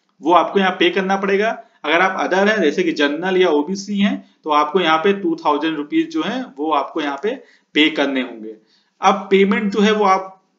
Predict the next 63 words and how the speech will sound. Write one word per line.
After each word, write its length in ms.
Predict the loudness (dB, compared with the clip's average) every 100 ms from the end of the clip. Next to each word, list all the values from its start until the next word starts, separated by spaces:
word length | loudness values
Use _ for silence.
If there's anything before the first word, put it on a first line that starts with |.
| _ _ _ _
online 420 | 0 2 2 -2 0
कर 140 | -2
सकते 300 | -2 -2 0
हैं 80 | 2
by 120 | 2
debit 360 | 2 2 0 0
card, 200 | 0 0
credit 380 | -2 -2 -2 -2
card 180 | -2 0
या 80 | -2
net 240 | -4 -4
banking 320 | -6 -4 -4 -2
के 120 | -4
through, 280 | -4 -4 -6 -8 _ _ _ _ _ _ _
ठीक 200 | -2 0
है। 300 | 0 0 -6 -10 0
अब 200 | 0 4
देखिए, 500 | 2 2 0 0 -2
अगर 220 | -4 0 2
आपको 240 | 2 0
कोई 200 | 2 2
भी 80 | 2
notification 680 | 0 -4 -8 -6 -6 -4 -6
अगर 220 | -6 -4 -4
चाहिए 400 | -4 -4 0 0
तो 100 | 2
आप 200 | 0 -2
डब्ल्यू 220 | -4 2
डब्ल्यू 120 | 2 2
डब्ल्यू 120 | -2
डॉट 200 | -4 -12
पी 120 | -10
जी 160 | -4 0
आई 160 | 2 0
एम 140 | -2
ई 40 | -4
आर 100 | -6
डॉट 220 | -4 -6
ई 120 | -6 -10
डी 120 | -10
यू 100 | -8
डॉट 240 | -6 -6
इन 120 | -8 -10
पर 100 | -8
देख 160 | -6 -6
सकते 320 | -10 -8 -4
हैं 240 | -4 -6 -12 _ _ -2
या 160 | 0
डब्ल्यू 280 | 0 0 0
डब्ल्यू 80 | 0
डब्ल्यू 220 | 0 0
डॉट 100 | 0
आई 140 | 0 -2
सी 140 | -2
एम 100 | -2
आर 80 | -2
डॉट 200 | -2 -4
एन 140 | -4 -6
आई 100 | -6
सी 140 | -6
डॉट 260 | -4 -4 -6
इन 160 | -10 -8
पे। 100 | -8